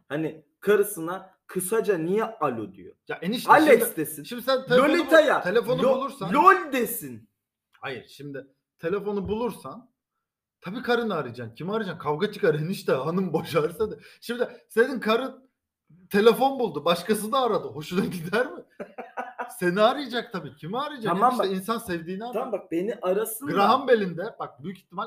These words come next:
Speaker 2: annesi de sıkıntı çıkarmış olabilir orada.
Speaker 1: O zaman
Speaker 2: "Niye karını arıyorsun, beni aramıyorsun?"
Speaker 1: o
Speaker 2: diye
Speaker 1: zaman bir şey
Speaker 2: sıkıntı çıkartmış.
Speaker 1: o zaman bir şey diyeceğim.
Speaker 2: Kesinlikle.
Speaker 1: Ve diyelim ki benim, benim, benim eşim
Speaker 2: Evet.
Speaker 1: telefonu buldu. Geç, önceki yıllarda, tamam
Speaker 2: Evet.
Speaker 1: mı? O zaman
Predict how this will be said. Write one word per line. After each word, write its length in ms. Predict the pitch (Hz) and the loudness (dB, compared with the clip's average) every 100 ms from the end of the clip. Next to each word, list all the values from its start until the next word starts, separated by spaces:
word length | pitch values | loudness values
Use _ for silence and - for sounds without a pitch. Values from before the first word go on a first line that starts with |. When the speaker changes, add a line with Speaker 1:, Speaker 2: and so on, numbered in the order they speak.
| - | -10
Speaker 2:
annesi 440 | 139 147 151 156 | -12 -10 -10 -10
de 80 | 160 | -12
sıkıntı 420 | - - 147 147 | -14 -16 -18 -18
çıkarmış 480 | - - 127 123 131 | -16 -8 -8 -10 -14
olabilir 420 | 123 117 110 113 | -12 -12 -14 -16
orada. 220 | 107 - _ _ - | -16 -18 _ _ -6
Speaker 1:
O 120 | 151 | -4
zaman 260 | 208 160 | -2 0
Speaker 2:
"Niye 140 | 180 208 | 2 2
karını 360 | - 226 175 | 4 4 4
arıyorsun, 460 | 170 151 151 147 139 | 2 2 0 -6 0
beni 180 | 151 143 | 0 2
aramıyorsun?" 540 | 139 139 123 117 - | -4 -4 -8 -14 -6
Speaker 1:
o 100 | 160 | -4
Speaker 2:
diye 80 | 165 | -2
Speaker 1:
zaman 280 | 214 233 196 | -2 -2 -4
bir 40 | |
şey 180 | 185 196 | -4 -4
Speaker 2:
sıkıntı 180 | 190 190 | -4 -8
çıkartmış. 360 | - 160 139 156 | -8 -8 -6 -2
Speaker 1:
o 20 | |
zaman 180 | 220 220 | -2 -2
bir 40 | |
şey 140 | - 208 | -6 -6
diyeceğim. 260 | 156 151 | -6 -8
Speaker 2:
Kesinlikle. 220 | 147 - _ _ - - - | -10 -12 _ _ -20 -4 -2
Speaker 1:
Ve 160 | 254 | -2
diyelim 240 | 277 240 175 | -2 -4 -4
ki 180 | 160 | -6
benim, 320 | 233 214 156 _ _ _ _ _ | -4 -4 -4 _ _ _ _ _
benim, 440 | 185 208 160 165 _ | 0 0 -2 -10 _
benim 240 | 208 185 214 | -4 -4 -4
eşim 300 | 202 - 156 | -6 -6 -12
Speaker 2:
Evet. 720 | _ _ _ _ _ _ - | _ _ _ _ _ _ -2
Speaker 1:
telefonu 480 | 226 175 170 202 | 0 0 0 0
buldu. 400 | 160 - - - _ _ _ _ _ _ _ _ _ - | 0 -2 -4 -12 _ _ _ _ _ _ _ _ _ -2
Geç, 300 | 160 160 - | 0 0 -4
önceki 340 | 170 143 143 | -4 -4 -10
yıllarda, 600 | 127 120 107 104 95 95 | -6 -6 -4 -8 -8 -12
tamam 260 | 165 180 143 | -10 -8 -8
Speaker 2:
Evet. 80 | 98 | -10
Speaker 1:
mı? 80 | _ _ _ _ - - - | _ _ _ _ -20 -18 -8
O 80 | 139 | -4
zaman 480 | 196 247 147 - | -2 -2 -2 -6